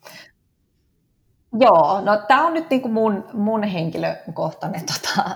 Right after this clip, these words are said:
tietysti se, mitä mä toivon semmoiselta, kun mä luen niitä hakemuksia, mitä meille tulee. Ja siis näyttelytoimikuntahan niinku,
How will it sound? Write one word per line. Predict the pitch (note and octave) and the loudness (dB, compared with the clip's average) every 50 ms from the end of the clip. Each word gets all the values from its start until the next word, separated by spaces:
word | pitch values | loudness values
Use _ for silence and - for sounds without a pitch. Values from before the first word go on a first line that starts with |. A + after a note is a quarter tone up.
| - - | -8 -8
tietysti | - G3 F#3 F3+ D#3+ F3 E3+ - - E3+ | -6 -4 -4 -4 -4 -4 -6 -6 -6 -6
se, | D#3+ - F3+ | -4 -4 -4
mitä | F#3 F#3+ F#3 F3+ | 0 2 2 2
mä | F#3 F#3+ G3 | 4 2 0
toivon | G3+ F3+ E3 D#3+ E3 E3 - - - - - _ _ | 0 -2 -2 -2 -4 -6 -8 -10 -10 -12 -16 _ _
semmoiselta, | - - D#3+ E3 E3+ E3 E3 D#3+ - D#3+ | -8 -6 -6 -4 -4 -4 -6 -6 -8 -8
kun | - D3+ | -8 -8
mä | D#3+ D#3+ | -8 -6
luen | E3 F3 E3+ E3 E3 | -6 -4 -6 -6 -6
niitä | D3 - - | -8 -8 -8
hakemuksia, | D#3+ E3 D#3+ - D#3+ - - F3+ - - - - - - | -8 -8 -8 -8 -10 -10 -12 -14 -14 -12 -12 -10 -10 -10
mitä | - D#3+ E3 D#3+ | -10 -8 -8 -6
meille | D#3+ D#3+ D3 D#3+ E3 - | -6 -6 -6 -8 -10 -10
tulee. | - F3+ F3 F3 E3 D#3+ D#3+ D#3+ - - - _ _ _ _ _ _ _ _ _ - | -8 -6 -4 -4 -2 -4 -4 -6 -10 -18 -20 _ _ _ _ _ _ _ _ _ -4
Ja | D#3+ | -2
siis | D#3 E3+ E3 E3 | 0 0 0 0
näyttelytoimikuntahan | G3 F#3+ G3 G3 - F3+ F3+ - F3 E3 E3 D#3+ E3 E3 E3 E3 E3 E3 E3+ E3 | 0 0 0 0 -2 -6 -4 -2 -2 -2 -2 -4 -4 -4 -4 -4 -6 -6 -4 -4
niinku, | D#3+ D#3+ D#3 - D#3 D#3 - - | -4 -6 -6 -8 -10 -12 -14 -16